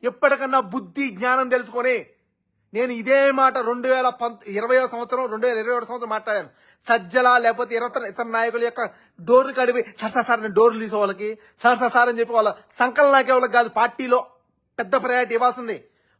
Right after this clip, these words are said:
పార్టీ కోసం, జగన్మోహన్ రెడ్డి కోసం, పార్టీ గెలుపు కోసం, పార్టీ విలువ కోసం నిలబడేటువంటి నాయకులకి, కార్యకర్తలకు విలువ ఇవ్వాలి. అలాంటి వాళ్ళని కూరలో కరివేపాకులా పక్కన పారదేం కాదు. ఇదిగో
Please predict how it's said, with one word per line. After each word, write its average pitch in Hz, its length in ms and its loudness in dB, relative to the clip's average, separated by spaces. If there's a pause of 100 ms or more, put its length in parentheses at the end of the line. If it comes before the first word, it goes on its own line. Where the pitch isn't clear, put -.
(100)
పార్టీ 254 500 -2
కోసం, 240 500 -2 (580)
జగన్మోహన్ 254 540 2
రెడ్డి 240 140 -4
కోసం, 240 400 0 (420)
పార్టీ 269 400 2 (200)
గెలుపు 262 240 -2
కోసం, 247 360 2
పార్టీ 240 580 -4 (140)
విలువ 247 320 -2
కోసం 262 280 0
నిలబడేటువంటి 233 600 2
నాయకులకి, 226 480 0
కార్యకర్తలకు 214 560 -2
విలువ 208 160 -4
ఇవ్వాలి. 170 240 -4 (500)
అలాంటి 226 360 0
వాళ్ళని 254 340 0 (440)
కూరలో 262 420 6
కరివేపాకులా 254 640 4
పక్కన 240 320 -4
పారదేం 202 320 0
కాదు. 214 100 2
ఇదిగో 202 200 -4